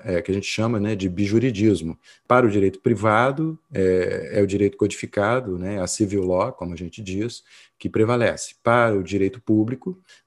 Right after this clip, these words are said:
prevalece a common law, quer dizer, o direito consuetudinário, o direito baseado em jurisprudência de origem inglesa.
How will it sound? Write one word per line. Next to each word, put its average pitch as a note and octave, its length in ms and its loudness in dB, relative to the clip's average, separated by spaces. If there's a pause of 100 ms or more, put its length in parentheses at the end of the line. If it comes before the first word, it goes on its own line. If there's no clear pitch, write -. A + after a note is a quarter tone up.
(180)
prevalece G2+ 540 2
a - 20 2
common B2+ 380 0
law, B2+ 200 2
quer - 140 -4
dizer, F2+ 180 -4
o G2 80 0
direito G2 460 0
consuetudinário, G2 1200 -2
o F#2+ 100 -6
direito F#2 520 -2
baseado F2+ 680 -2 (280)
em G#2+ 100 -2
jurisprudência G2 1080 -4
de F#2 200 -6
origem G2 380 0
inglesa. A2 480 0